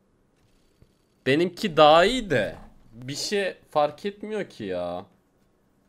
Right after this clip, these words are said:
Şuradan bıçak alırsak kazanabiliriz abi. Şu son kasadan bıçak lazım. Son kasadan bıçak lazım. Abi bıçak ver bir tane ya. Lazy Tiger'dan bıçak.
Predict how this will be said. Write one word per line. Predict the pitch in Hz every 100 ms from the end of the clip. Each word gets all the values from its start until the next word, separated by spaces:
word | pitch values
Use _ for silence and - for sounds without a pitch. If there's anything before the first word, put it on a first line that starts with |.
| _ _ _ _
Şuradan | - - 175 196 190 131
bıçak | - - 214 208
alırsak | 196 214 - 208 214 -
kazanabiliriz | - 139 139 156 180 120 120 127 107 87
abi. | 90 82 82 85 _ _ _ _ _ _ _ -
Şu | - 175
son | - 208 202
kasadan | 180 160 165 165 151
bıçak | 135 151 127 107
lazım. | 95 85 92 - _ _ _ _ _ _
Son | - 180 180
kasadan | 180 151 151 147 147
bıçak | 135 147 131 107
lazım. | 98 120 165 - _ _ _ _ _ _ _ _ _
Abi | - 117 90
bıçak | 110 208 208
ver | 175 104
bir | 101
tane | 101 92
ya. | 85 85 98 127 127
Lazy | 160 170 165
Tiger'dan | 190 170 156 143 117
bıçak. | 110 - 151 - -